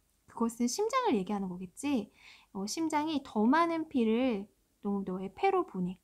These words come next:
펌프해. 사실 여기 주어가 심장이고 펌프한다는 동사가 있으니까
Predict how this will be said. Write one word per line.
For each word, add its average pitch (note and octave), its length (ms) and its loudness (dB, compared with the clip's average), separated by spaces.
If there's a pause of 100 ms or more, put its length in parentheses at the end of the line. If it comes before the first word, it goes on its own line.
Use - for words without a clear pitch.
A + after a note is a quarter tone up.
(220)
펌프해. G#3+ 520 -2 (880)
사실 F4+ 320 2
여기 B3 440 4
주어가 A#3+ 720 4
심장이고 C4 920 2
펌프한다는 D#4+ 760 4
동사가 G#3+ 420 2
있으니까 G#3 680 0